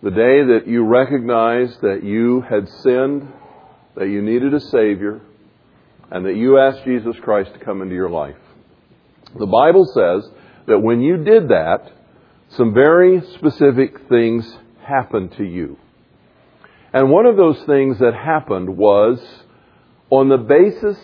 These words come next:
of faith, "God, I believe that what Jesus Christ did on the cross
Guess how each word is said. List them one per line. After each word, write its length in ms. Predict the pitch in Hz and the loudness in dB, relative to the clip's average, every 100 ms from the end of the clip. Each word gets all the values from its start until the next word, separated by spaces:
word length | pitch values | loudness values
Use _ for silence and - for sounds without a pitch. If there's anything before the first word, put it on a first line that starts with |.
| - | -2
of 200 | 165 160 - | 0 0 -4
faith, 380 | - 151 98 82 - _ _ _ _ _ _ _ _ _ _ _ 95 | -2 0 0 -6 -14 _ _ _ _ _ _ _ _ _ _ _ 2
"God, 540 | 117 131 160 175 165 - _ _ _ _ _ _ _ _ _ - | 4 4 2 0 -8 -18 _ _ _ _ _ _ _ _ _ 0
I 360 | 131 165 185 | 2 4 2
believe 920 | 165 185 165 151 156 151 107 82 76 _ _ _ _ _ | 4 2 4 2 2 2 -2 -8 -14 _ _ _ _ _
that 120 | 117 120 | 0 4
what 360 | 123 120 110 | 4 2 0
Jesus 540 | 87 131 175 180 202 - | -2 2 2 2 0 0
Christ 360 | 170 156 151 135 | 0 2 2 0
did 160 | 127 131 | 2 2
on 100 | 139 | 0
the 80 | 143 | -4
cross 480 | - 104 92 92 | 0 0 0 -4